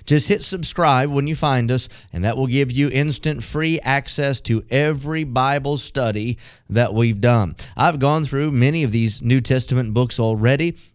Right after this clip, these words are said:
gone, uh, through, uh, many Old Testament passages as well, and all of those are archived and available, waiting on you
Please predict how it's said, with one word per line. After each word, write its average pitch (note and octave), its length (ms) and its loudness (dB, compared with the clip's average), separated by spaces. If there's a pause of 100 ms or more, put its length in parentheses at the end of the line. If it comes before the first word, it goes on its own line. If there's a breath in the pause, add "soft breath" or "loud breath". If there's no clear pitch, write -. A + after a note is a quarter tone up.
(120)
gone, A2 320 2
uh, G#2+ 160 2
through, B2 460 2
uh, G#2 100 0
many B2 260 2
Old B2 280 0
Testament C3+ 480 0
passages B2+ 580 0
as A2+ 160 2
well, C3 380 0 (240 loud breath)
and E2+ 120 -4
all A2 220 2
of B2 120 0
those B2+ 260 2
are G2+ 140 0
archived B2 640 2
and G#2 120 0
available, B2 580 0
waiting C#3+ 380 2
on G#2 160 -2
you E2+ 180 -10